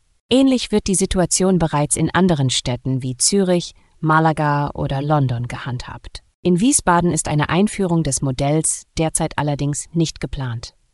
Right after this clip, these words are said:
Zu hoch seien die Kosten und der damit verbundene Aufwand. Diese und der tatsächliche Nutzen der Idee ständen nach Angaben der Stadt in keinem Verhältnis. Auch an eine Erhöhung des Strafgeldes wird aktuell nicht in Betracht gezogen.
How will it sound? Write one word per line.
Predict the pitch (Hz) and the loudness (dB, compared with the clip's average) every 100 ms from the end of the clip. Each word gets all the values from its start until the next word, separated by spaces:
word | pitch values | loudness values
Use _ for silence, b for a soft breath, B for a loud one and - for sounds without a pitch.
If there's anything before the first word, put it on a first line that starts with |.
| _ | _
Zu | - 202 185 | -2 0 2
hoch | 226 | 2
seien | - 151 139 | 2 0 0
die | 135 | -2
Kosten | - 165 - - 190 | -2 0 0 0 -2
und | 175 | 0
der | 165 | 0
damit | 143 135 147 - | 0 0 -2 -2
verbundene | 165 - 135 - 151 151 | -6 -2 -4 -2 -2 0
Aufwand. | 170 156 - 123 117 - _ _ _ - | -2 -4 -6 -8 -8 -14 _ _ _ 0
Diese | 254 262 262 | 2 4 2
und | 202 180 | 2 2
der | 160 - | 0 0
tatsächliche | 165 - 220 - 185 156 | -4 -2 -2 -2 -2 0
Nutzen | 175 262 - 160 | 0 0 0 0
der | 135 | 0
Idee | 143 127 139 147 - - | -4 -4 -2 -4 -6 -14
ständen | - 160 147 151 | -2 -2 0 -2
nach | 139 | -2
Angaben | - 151 151 143 147 | -2 0 0 0 0
der | 139 | 0
Stadt | - 143 147 - _ _ | -2 -2 -4 -8 _ _
in | - 190 | -4 -4
keinem | - 131 131 | -2 -2 -2
Verhältnis. | 143 139 110 - 131 - _ _ _ _ | -4 -6 -6 -8 -10 -12 _ _ _ _
Auch | 185 190 | -2 -2
an | 190 180 | -2 0
eine | 170 | 2
Erhöhung | 165 151 247 311 254 | 0 2 2 2 2
des | 170 | -2
Strafgeldes | - 160 208 - 233 240 - | 0 2 2 0 -2 -2 -4
wird | 220 | -4
aktuell | - - - 180 | -6 -4 0 2
nicht | 180 233 - - | 4 2 -2 -4
in | 190 | -2
Betracht | 190 - 208 - | -2 -2 -4 -4
gezogen. | - - 113 110 127 | -8 -6 -6 -6 -8